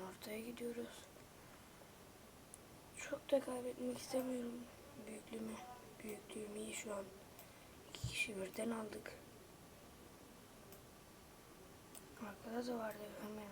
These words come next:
almışlar onları. Şunu öldürebilirsek arkadaşlar iyi olur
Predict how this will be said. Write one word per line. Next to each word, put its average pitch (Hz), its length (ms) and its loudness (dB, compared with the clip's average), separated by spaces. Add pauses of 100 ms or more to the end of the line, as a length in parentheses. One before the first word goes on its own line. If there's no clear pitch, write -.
almışlar - 2000 4 (140)
onları. 208 400 4 (2500)
Şunu 254 280 8 (380)
öldürebilirsek 208 960 2
arkadaşlar 208 680 -2 (260)
iyi 214 160 -4
olur 202 240 -6